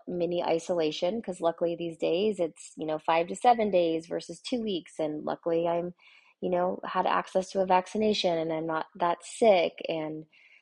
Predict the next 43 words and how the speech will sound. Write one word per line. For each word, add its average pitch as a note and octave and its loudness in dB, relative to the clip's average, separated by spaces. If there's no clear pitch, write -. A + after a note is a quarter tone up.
there G#3 4
are G#3 2
so G3+ 6
many G3 2
things E3+ 0
I D#3+ 0
think D#3 -4
to F3 0
be D#3+ -4
grateful B3+ 0
for C4+ 2
in B3 2
this B3 -2
season A#3+ -2
for A#3 -2
me A3+ 0
right A3 2
now, G#3 2
even F3 0
though F3 -2
I'm E3+ -4
sick - -2
with F#3 -4
covid. F#3 4
And A3 6
it's F#3 -2
also F3 2
true F3+ 0
that F3+ 6
it E3+ 2
makes E3+ -4
<laughs> - -
life F#3+ 0
really F3 2
hard E3+ 4
in E3 -2
all D#3+ -2
these D#3+ -6
other - -2
places - -4
and - -10
spaces. - -4
Like, D2+ 2